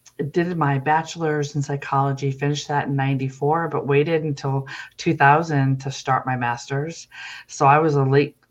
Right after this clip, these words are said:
late comer to the, to the field. Um, did my master's at, uh, Oakland University in Rochester, Michigan,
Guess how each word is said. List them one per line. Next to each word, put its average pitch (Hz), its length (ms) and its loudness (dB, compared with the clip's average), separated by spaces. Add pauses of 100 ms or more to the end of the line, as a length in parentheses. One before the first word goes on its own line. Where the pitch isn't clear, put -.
(120)
late 165 220 -2
comer 139 360 -2
to - 140 -8
the, 131 440 -4 (320)
to 151 100 -4
the 147 100 0
field. 139 520 -2 (280)
Um, 135 600 2 (1200)
did 156 180 -6
my 151 120 2
master's 147 760 0
at, 143 320 -2
uh, 131 380 -2
Oakland 151 320 0
University 147 720 2
in 139 140 -2
Rochester, 143 840 -6
Michigan, 185 580 -6